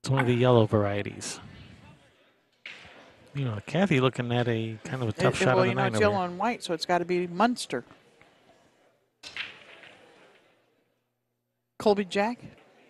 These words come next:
Speaker 1: There you go. Colby Jack. I like Colby Jack cheese.
Speaker 2: In the heart.
Speaker 1: There it is. Nice
Speaker 2: Nice
Speaker 1: shot,
Speaker 2: shot, Ramil.
Speaker 1: Ramil.
Speaker 2: And the seven just for good measure.
Speaker 1: Just in case.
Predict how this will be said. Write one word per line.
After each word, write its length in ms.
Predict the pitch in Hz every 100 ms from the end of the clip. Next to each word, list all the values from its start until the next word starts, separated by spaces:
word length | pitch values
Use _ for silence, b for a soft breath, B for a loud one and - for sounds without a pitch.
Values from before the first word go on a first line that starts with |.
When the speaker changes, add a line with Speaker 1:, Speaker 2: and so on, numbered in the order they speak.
| _ _ _ _ _ _ _ -
Speaker 1:
There 180 | 143
you 80 | 113
go. 220 | 107 107 -
Colby 260 | 156 147
Jack. 300 | 127 110 98 151
I 40 |
like 160 | - -
Colby 240 | 120 113
Jack 220 | 107 101
cheese. 300 | - 120 - -
Speaker 2:
In 180 | 196 208
the 80 | 185
heart. 260 | 196 247
Speaker 1:
There 280 | 147 139 156
it 80 | 165
is. 280 | 165 135 117
Nice 300 | 135 156 -
Speaker 2:
Nice 120 | 180
Speaker 1:
shot, 240 | - 196
Speaker 2:
shot, 180 | 185 135
Ramil. 380 | - 127 123 135
Speaker 1:
Ramil. 60 | 117
Speaker 2:
And 180 | 247 214
the 60 |
seven 400 | - 196 175 175
just 180 | 170 170
for 140 | -
good 200 | 160 160
measure. 300 | 151 143 143
Speaker 1:
Just 380 | 135 123 113 -
in 80 | 120
case. 520 | - 185 156 - -